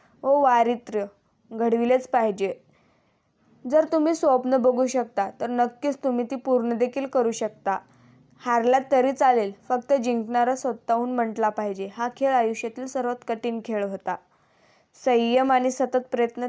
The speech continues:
त्याच्यात यश समावेला आहे. वाईट अनेकदा सर्वस्व गाजवू शकते, पण जिंकत नाही. आपल्या नियतीचे मालक बना, पण परिस्थितीचे गुलाम कधी बनू नका.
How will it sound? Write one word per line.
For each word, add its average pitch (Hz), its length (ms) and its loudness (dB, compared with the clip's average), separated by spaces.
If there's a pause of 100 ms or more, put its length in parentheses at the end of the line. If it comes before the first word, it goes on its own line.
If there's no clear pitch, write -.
त्याच्यात - 1080 -4 (320)
यश 240 320 -2
समावेला 220 540 0
आहे. 202 340 -2 (840)
वाईट 240 320 2 (140)
अनेकदा 240 520 -2
सर्वस्व 254 880 -4
गाजवू 226 420 0
शकते, 220 560 -14
पण 269 160 -8
जिंकत 247 480 -2
नाही. 202 320 -4 (1600)
आपल्या 226 380 0
नियतीचे 240 580 -2
मालक 226 360 2
बना, 202 280 -2 (280)
पण 277 140 -2
परिस्थितीचे 247 760 0
गुलाम 233 400 2
कधी 233 260 -2
बनू 220 300 -2
नका. 202 360 -6